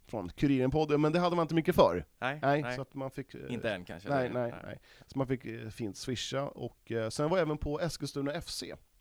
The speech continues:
Speaker 2: Mm.
Speaker 1: mot, som, som spelar mot Babylon.
Speaker 2: Första matchen i division fem, va, för
Speaker 1: Ja.
Speaker 2: F C? Mm.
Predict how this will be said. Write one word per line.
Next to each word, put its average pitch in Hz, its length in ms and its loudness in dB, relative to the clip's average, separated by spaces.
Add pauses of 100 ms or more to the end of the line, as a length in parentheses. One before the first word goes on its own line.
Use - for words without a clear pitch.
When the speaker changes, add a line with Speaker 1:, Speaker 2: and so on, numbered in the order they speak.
(220)
Speaker 2:
Mm. 110 120 -4
Speaker 1:
mot, 127 180 -4
som, 131 440 -8
som 139 200 -6
spelar 135 180 -4
mot 131 120 -2
Babylon. 131 540 0 (600)
Speaker 2:
Första - 280 -4
matchen 127 320 -6
i 127 40 -2
division 123 200 -6
fem, 220 220 -6
va, - 100 -8
för - 120 0
Speaker 1:
Ja. 226 220 8 (280)
Speaker 2:
F 113 120 -10
C? - 100 -14 (240)
Mm. 123 260 -14